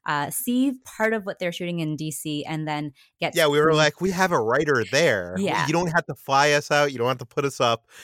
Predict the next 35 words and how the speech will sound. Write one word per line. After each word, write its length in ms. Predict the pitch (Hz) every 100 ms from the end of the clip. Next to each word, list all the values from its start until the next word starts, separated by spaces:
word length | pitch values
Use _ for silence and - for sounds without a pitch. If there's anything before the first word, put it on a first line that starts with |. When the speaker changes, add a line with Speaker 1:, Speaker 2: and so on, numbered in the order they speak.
| - -
Speaker 2:
She 120 | 127
could 100 | 143
just 240 | 123 139 -
drive 460 | 120 123 143 147
down 440 | 139 135 135 131 120
or 120 | 98
whatever." 580 | 120 147 127 117 110 107
Speaker 1:
Exactly. 440 | 165 226 220 175
Like, 120 | 165
"Let 220 | 214 294
me 240 | 285 285 349 214
in." 140 | 220 -
<laughs> 40 | - - _ - -
Speaker 2:
Yeah. 160 | 330 - - - 302 285 - _ - - _ - - - -
But 300 | 185 170 -
no, 840 | 156 175 220 240 127 101 95 98 117 -
instead, 320 | 151 - 165 -
<laughs> 100 | -
instead 320 | 226 - 240 240
of 100 | 185
letting 260 | 202 165
that 200 | 170 180 160
happen, 320 | 135 - 113
and 240 | 117 113
they 120 | 131
fly 280 | 139 - 160
you, 420 | 160 143 139 131 - - - _
you 80 | 120
know, 140 | 117 104
halfway 340 | 165 156 156
around 240 | 135 131
the 100 | 123
world 280 | 117 117 104
or 100 | 101
whatever. 380 | 98 101 98